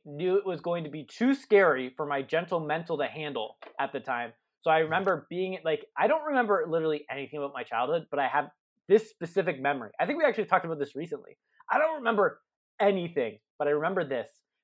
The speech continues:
Being in my, like, first floor bathroom, looking into the mirror, talking to myself, and being like, "I know this movie is gonna be scary. I know you're gonna be scared, and it's gonna be a hard time out there. But you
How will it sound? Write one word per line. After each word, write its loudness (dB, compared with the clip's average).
Being 0
in -2
my, 2
like, -2
first -4
floor 2
bathroom, -2
looking -4
into -8
the -8
mirror, -6
talking 0
to -8
myself, -6
and -6
being -2
like, -8
"I -10
know -6
this -8
movie -8
is -10
gonna -10
be -10
scary. -8
I -2
know 0
you're -2
gonna 2
be -2
scared, 2
and -12
it's -16
gonna -8
be -4
a -2
hard -2
time -12
out -6
there. -12
But -4
you -10